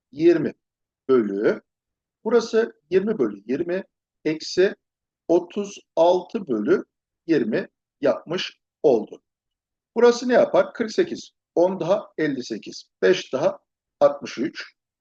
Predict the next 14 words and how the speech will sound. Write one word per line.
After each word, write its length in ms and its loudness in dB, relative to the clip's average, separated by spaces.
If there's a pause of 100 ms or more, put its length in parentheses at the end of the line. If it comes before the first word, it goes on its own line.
bölü 380 -2 (380)
yirmi. 300 2 (240)
Birinciyi 400 0
aynen 240 2
yazdık. 460 -2 (120)
İkinciyi 580 -6 (440)
ters 240 2
çevirip 400 -8 (360)
çarptık 440 0
arkadaşlar. 600 -4 (360)
Burası 300 2
da 100 -4
ne 80 -2
yaptı? 460 -2